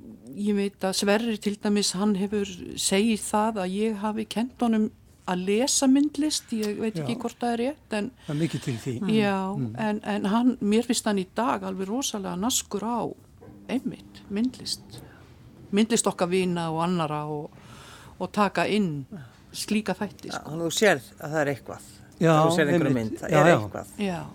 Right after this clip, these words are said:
Speaker 2: Algjörlega.
Speaker 1: Já.
Speaker 2: Og líka ég bara fæ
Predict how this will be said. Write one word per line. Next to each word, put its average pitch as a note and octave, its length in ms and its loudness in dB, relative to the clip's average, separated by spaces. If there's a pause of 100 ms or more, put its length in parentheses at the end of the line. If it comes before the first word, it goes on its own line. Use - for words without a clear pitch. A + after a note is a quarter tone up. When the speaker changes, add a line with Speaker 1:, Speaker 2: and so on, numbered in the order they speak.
(120)
Speaker 2:
Algjörlega. D3+ 680 2
Speaker 1:
Já. F#3+ 140 -6 (520)
Speaker 2:
Og D#3+ 380 -6 (180)
líka D#3+ 280 -2
ég D3 280 2
bara C#3 220 0 (200)
fæ - 260 -4